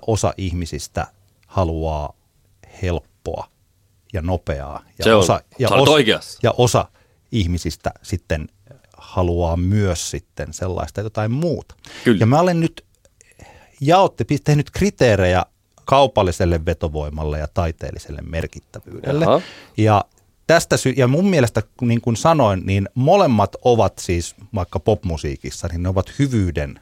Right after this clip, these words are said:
Speaker 1: mittareita. Jos me
Speaker 2: Joo.
Speaker 1: ajatellaan, että mikä on hyvää ja mikä on huonoa. Elikkä jos jokin on erittäin kaupallista, niin Mikko Koivusipilä on siinä oikeassa, että ei se ole täysin arvotonta. Se on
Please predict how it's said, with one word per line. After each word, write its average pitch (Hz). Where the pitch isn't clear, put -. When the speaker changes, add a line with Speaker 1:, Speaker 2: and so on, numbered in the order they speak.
Speaker 1:
mittareita. -
Jos -
me 139
Speaker 2:
Joo. 123
Speaker 1:
ajatellaan, 110
että 90
mikä 101
on 87
hyvää 98
ja 92
mikä 87
on 76
huonoa. 87
Elikkä 113
jos 110
jokin 151
on 120
erittäin 123
kaupallista, 92
niin 101
Mikko 135
Koivusipilä 107
on 98
siinä 139
oikeassa, 123
että -
ei 147
se -
ole 185
täysin 170
arvotonta. 110
Se -
on 107